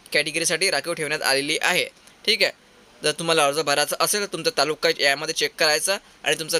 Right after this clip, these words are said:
गाव या ठिकाणी check करायचं आणि तुमच्या गावात कोणतं आरक्षण निघालेलं आहे हे व्यवस्थित check करायचं. यामध्ये महिला आरक्षण पण देण्यात आलेलं आहे. ठीक आहे, संपूर्ण माहिती मित्रांनो या पीडीएफमध्ये तुम्हाला उपलब्ध करून दिलेली आहे. अर्ज भरताना तुमचं गाव check करायचं, तुमचा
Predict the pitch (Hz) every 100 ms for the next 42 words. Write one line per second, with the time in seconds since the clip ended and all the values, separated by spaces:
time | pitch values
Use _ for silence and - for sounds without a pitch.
0 | 135 143 151 143 151 156 156 151 160 156
1 | 151 202 214 - - 147 175 143 - -
2 | - - 151 165 143 156 165 151 160 156
3 | 156 180 160 156 151 151 302 - - 165
4 | 165 151 - - 180 - 165 147 127 104
5 | - - - - 139 143 151 156 139 147
6 | 147 143 156 151 202 - - - 139 147
7 | - 135 131 143 - 175 151 - - -
8 | 196 190 156 139 139 156 151 139 147 151
9 | 151 151 185 - - - 143 156 156 151
10 | 147 156 156 147 147 160 139 143 139 175
11 | - - 147 151 165 147 143 147 160 -
12 | 165 139 - - - 127 131 156 147 147
13 | 156 156 147 156 131 143 147 151 - 156
14 | 151 170 170 160